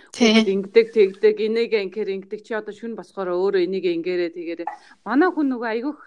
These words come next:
Speaker 2: нойртой.
Speaker 1: Мгм.
Speaker 2: Шүн босоход айгүйх асуудалтай байдаг байхгүй юу? Тэгээд, а, тэрийг би нөгөө анзаарч ирсэн болохоор нөгөө өдөр нь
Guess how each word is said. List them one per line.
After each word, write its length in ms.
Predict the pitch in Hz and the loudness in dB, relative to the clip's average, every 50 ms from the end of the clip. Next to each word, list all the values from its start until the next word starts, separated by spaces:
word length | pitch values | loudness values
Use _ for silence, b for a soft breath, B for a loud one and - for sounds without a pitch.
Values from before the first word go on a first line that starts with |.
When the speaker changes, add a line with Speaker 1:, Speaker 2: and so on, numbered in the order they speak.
| _ 185 196 | _ -12 -8
Speaker 2:
нойртой. 560 | 226 254 285 311 302 - _ _ 339 392 427 - _ _ _ _ _ _ _ _ _ _ _ 254 | -4 -2 -2 -2 -4 -6 _ _ -6 -6 -6 -8 _ _ _ _ _ _ _ _ _ _ _ 2
Speaker 1:
Мгм. 560 | 247 240 247 254 254 - 226 220 220 240 - - - _ _ _ _ | 4 4 4 4 2 0 -2 -2 -2 -2 -6 -12 -20 _ _ _ _
Speaker 2:
Шүн 320 | _ - - 320 349 349 294 | _ -2 2 4 4 4 4
босоход 320 | 269 220 - - 269 - | 2 -2 -4 -10 -10 -8
айгүйх 320 | 240 240 233 208 247 240 - | -6 -4 -2 -2 -2 -2 -4
асуудалтай 560 | 180 - - 233 226 - - _ - 202 175 | -14 -12 -12 -12 -12 -12 -10 _ -4 -4 -4
байдаг 160 | - 180 165 | -4 -8 -14
байхгүй 240 | - - _ 214 196 165 | -16 -14 _ -4 -4 -4
юу? 60 | 160 - | -2 0
Тэгээд, 220 | 208 226 247 233 - b b b b b b b b b | 2 2 2 2 -2 b b b b b b b b b
а, 680 | - 175 180 175 170 170 165 160 165 160 160 165 165 170 165 - | -4 -2 0 2 2 2 2 2 0 0 0 0 -2 -4 -2 -2
тэрийг 320 | 254 240 311 320 269 294 | 2 4 6 6 6 4
би 80 | 277 226 | 2 0
нөгөө 200 | 226 208 202 190 | 0 -2 -2 -2
анзаарч 320 | 196 202 180 220 233 - - - | -2 -4 -4 -6 -8 -8 -10 -18
ирсэн 160 | 190 - 196 185 | -14 -12 -10 -10
болохоор 240 | 170 - - 180 | -10 -10 -10 -8
нөгөө 240 | 180 175 175 170 - | -4 -2 -2 0 0
өдөр 280 | 220 220 220 - 320 330 370 | 0 0 0 -2 2 6 8
нь 160 | 349 311 | 8 8